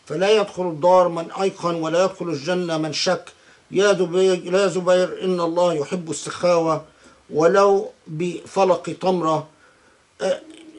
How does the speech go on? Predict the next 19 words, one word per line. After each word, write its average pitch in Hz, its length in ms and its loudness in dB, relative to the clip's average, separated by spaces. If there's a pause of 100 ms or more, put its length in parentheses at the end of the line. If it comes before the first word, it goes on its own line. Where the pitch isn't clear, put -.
and 180 160 0
it 180 240 -2
goes 190 300 2
on 170 340 0
and 151 300 -10 (260)
so 143 220 -2
on. - 180 -10
So 185 340 2
what 208 260 4
he's 233 200 -2
saying 254 520 2 (220)
is 196 380 -2
the 185 140 0
Prophet 220 380 2
sallallahu 202 320 0
alaihi 180 240 -8
wasallam 185 340 -2
is 165 180 -6
commenting, 185 840 0